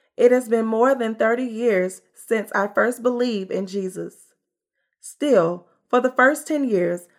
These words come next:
I believed in Jesus mistakenly because I believed only in the blood Jesus shed on the cross. With such faith, I was unable to blot out all my sins.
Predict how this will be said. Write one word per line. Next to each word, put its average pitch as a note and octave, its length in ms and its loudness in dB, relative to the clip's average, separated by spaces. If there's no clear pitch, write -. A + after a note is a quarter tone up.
I A#3 140 2
believed B3 400 -2
in A3+ 120 -4
Jesus A3+ 360 -6
mistakenly G#3+ 580 -4
because G3+ 320 -4
I G3+ 100 0
believed G#3+ 480 -4
only B3+ 320 0
in B3+ 120 0
the B3 80 -4
blood A3+ 340 0
Jesus G#3 340 -8
shed G3 180 -2
on G3 120 -6
the G#3 60 -16
cross. - 500 -12
With A#3 240 4
such C#4+ 300 0
faith, F3+ 340 -2
I G#3+ 140 4
was B3+ 180 2
unable A3+ 340 0
to A3 120 -4
blot G3+ 280 0
out G3+ 140 0
all G3 140 0
my G3+ 140 -4
sins. F#3+ 600 -8